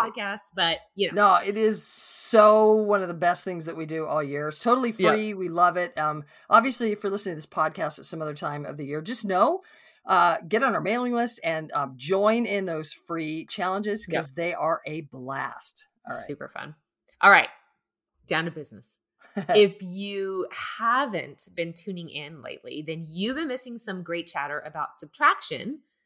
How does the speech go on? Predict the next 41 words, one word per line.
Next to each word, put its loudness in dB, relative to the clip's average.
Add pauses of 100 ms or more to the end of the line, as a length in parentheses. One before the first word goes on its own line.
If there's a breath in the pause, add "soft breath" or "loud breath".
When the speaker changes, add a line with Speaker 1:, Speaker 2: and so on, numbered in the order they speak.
(240)
Speaker 1:
and -2
how 6
important -4
it 2
is 0
that -6
we -12
give -12
kids -14
solid -4
experiences -12
with -18
subtraction -2
because -10
it -6
affects -6 (160)
so 2
many -4
of -6
the -10
operations, -12
the -6
other 4
operations, -4 (440)
and 0
strategies -2
that -10
we -10
love. -16
So -4 (260 soft breath)
today 8
we're -2
gonna -4
continue -8
from -4
last -4
week -4 (300)
chatting 0
about -4
subtraction -8 (160)
facts. -2